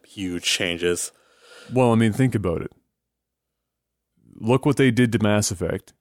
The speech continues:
Speaker 2: okay, which was, I mean, BioWare only has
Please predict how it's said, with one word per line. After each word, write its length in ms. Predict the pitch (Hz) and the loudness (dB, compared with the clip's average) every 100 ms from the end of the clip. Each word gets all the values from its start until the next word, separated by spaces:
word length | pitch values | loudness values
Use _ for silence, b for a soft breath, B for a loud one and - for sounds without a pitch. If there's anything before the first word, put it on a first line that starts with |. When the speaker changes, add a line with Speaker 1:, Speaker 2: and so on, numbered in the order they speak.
| _ _ | _ _
Speaker 2:
okay, 240 | - 92 95 | -6 -2 -2
which 240 | 95 95 | -2 -2
was, 640 | 101 98 90 87 - - - 101 | 0 2 0 -2 -6 -10 -10 -2
I 40 | |
mean, 200 | 104 101 | 0 2
BioWare 600 | 107 120 120 117 113 110 | 4 4 4 6 4 4
only 300 | - 110 113 | 2 2 2
has 360 | 107 110 104 | 2 2 2